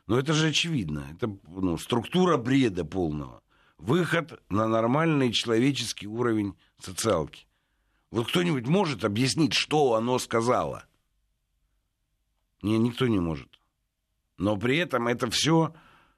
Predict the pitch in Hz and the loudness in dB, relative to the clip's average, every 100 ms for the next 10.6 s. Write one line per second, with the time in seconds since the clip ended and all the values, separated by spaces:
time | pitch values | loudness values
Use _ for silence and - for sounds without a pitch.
0 | _ 85 92 95 92 92 87 87 82 71 | _ 0 2 4 4 4 2 0 -2 -8
1 | 71 60 53 55 53 50 50 - 92 107 | -18 -20 _ -20 -20 _ _ -10 -2 0
2 | 104 135 - 92 92 95 110 92 82 80 | 2 0 0 -6 -4 0 0 0 -6 -6
3 | 80 117 104 87 - 98 - 110 95 80 | -8 -8 -8 -8 -10 -12 -8 -6 -6 -8
4 | 87 95 101 92 76 - _ _ _ _ | -6 -2 0 -2 -4 -14 _ _ _ _
5 | _ _ 78 107 113 107 87 98 101 85 | _ _ -6 0 0 0 -2 0 0 -2
6 | 78 - 65 60 - _ _ _ _ _ | -4 -8 -14 -16 -20 _ _ _ _ _
7 | _ _ _ _ _ _ _ 143 160 165 | _ _ _ _ _ _ _ 2 4 4
8 | 147 170 151 175 170 123 120 110 - 196 | 2 0 0 0 0 0 -4 -4 2 2
9 | 165 87 98 143 - - - _ - 127 | 2 -2 0 0 -2 -8 -20 _ -4 0
10 | 151 127 110 147 180 | 0 -2 -2 0 2